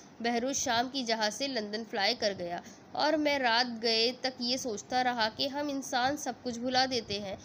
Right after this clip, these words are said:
रिश्ते, नाते, दोस्तियाँ, दुश्मनियाँ, मजहब और हत्ता कि अपने खुदा को भी। तो फिर सिर्फ एक मोहब्बत की याद को अपने दिल से मिटा क्यों नहीं पाते? काश ये मुकद्दर इंसान को और कोई इख्तियार ना देता, सिर्फ यादें भुलाने का मुख्तार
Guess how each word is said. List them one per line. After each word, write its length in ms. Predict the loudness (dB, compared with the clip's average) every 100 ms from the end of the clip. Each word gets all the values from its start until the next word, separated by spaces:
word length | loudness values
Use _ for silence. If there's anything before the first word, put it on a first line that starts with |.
| -18 -10 -4
रिश्ते, 400 | -4 0 2 4
नाते, 380 | 2 0 0 2
दोस्तियाँ, 600 | 2 -2 -6 -2 0 2
दुश्मनियाँ, 640 | 0 -2 -2 0 2 2
मजहब 420 | 2 0 0 -4 0
और 120 | -2
हत्ता 360 | -2 -2 0 0
कि 140 | 0
अपने 260 | -2 0 0
खुदा 300 | 0 -2 -2
को 180 | -4
भी। 200 | -4 -8 -10 -18 -18 -4
तो 100 | -4
फिर 220 | -2 -2 -2
सिर्फ 260 | -2 -2
एक 380 | 0 2 2 2
मोहब्बत 480 | 0 0 0 0 0
की 160 | 0 2
याद 340 | 4 4 2 0
को 120 | 2 2
अपने 320 | 0 -4 -4 -4
दिल 160 | -4
से 160 | -4 -4
मिटा 260 | -2 -2 -2
क्यों 220 | -2 -2
नहीं 220 | 0 0
पाते? 360 | -2 -4 -6 -12 -12 -20 -20 -20 -20 -20 -20 -20 -20 -20 -2
काश 280 | 2 2 2
ये 60 | -2
मुकद्दर 520 | 0 0 2 4 4
इंसान 500 | 2 0 2 2 2
को 260 | 0 -2 -2
और 360 | 0 4 4
कोई 260 | 2 0 0
इख्तियार 460 | -2 -2 2 2 2
ना 160 | 0
देता, 400 | 2 0 0 -6 -6 -20 -10
सिर्फ 240 | -4 0
यादें 400 | 2 4 4 2
भुलाने 360 | 2 2 2 0
का 160 | 0 0
मुख्तार 460 | 0 2 4 4